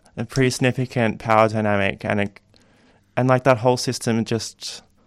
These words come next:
is, like, it's just breeds this horrible power dynamic with abusive relationships.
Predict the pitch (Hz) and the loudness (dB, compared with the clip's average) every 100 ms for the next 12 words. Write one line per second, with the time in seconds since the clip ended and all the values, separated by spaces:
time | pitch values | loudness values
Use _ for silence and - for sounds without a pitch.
0 | _ _ _ _ 120 110 - 117 - - | _ _ _ _ -6 -4 -2 -2 -4 -10
1 | 110 - - 120 - - 113 110 - - | -8 -8 -8 -8 -6 -2 0 0 -4 -20
2 | - _ - - 117 - - 117 117 113 | -20 _ -12 -4 -4 -4 -6 -2 2 2
3 | 117 - 110 107 104 104 101 - 107 104 | 0 0 2 2 2 0 -2 -8 -6 -6
4 | 104 107 - - 101 101 - 104 - 92 | -4 -6 -6 -8 -6 -6 -6 -8 -8 -8
5 | - - - | -10 -12 -12